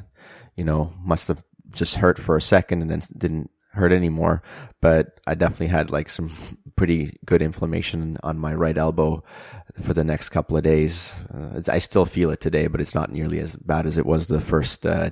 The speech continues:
day after. So I did a couple of things to try to help with the healing process. I was always just trying to pay attention to the sensation and never really pushing the pain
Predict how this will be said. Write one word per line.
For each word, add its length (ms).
day 180
after. 560
So 140
I 20
did 180
a 60
couple 340
of 120
things 400
to 100
try 180
to 120
help 260
with 160
the 140
healing 360
process. 760
I 100
was 120
always 280
just 220
trying 220
to 60
pay 200
attention 480
to 440
the 100
sensation 840
and 160
never 260
really 220
pushing 480
the 160
pain 540